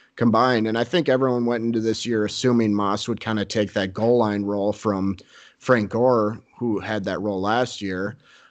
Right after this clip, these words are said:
Um, but I'm a little concerned that that's gonna be Josh Allen's job, uh, on a lot of bootleg, play action type stuff. He may lead that team in not only carries,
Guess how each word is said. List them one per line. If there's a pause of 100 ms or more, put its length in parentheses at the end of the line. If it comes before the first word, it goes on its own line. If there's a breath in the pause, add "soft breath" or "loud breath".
(100)
Um,
but
I'm
a
little
concerned
that
that's
gonna
be
Josh
Allen's
job, (100)
uh,
on
a
lot
of
bootleg,
play
action
type
stuff. (280 loud breath)
He
may
lead
that
team (180)
in
not
only
carries,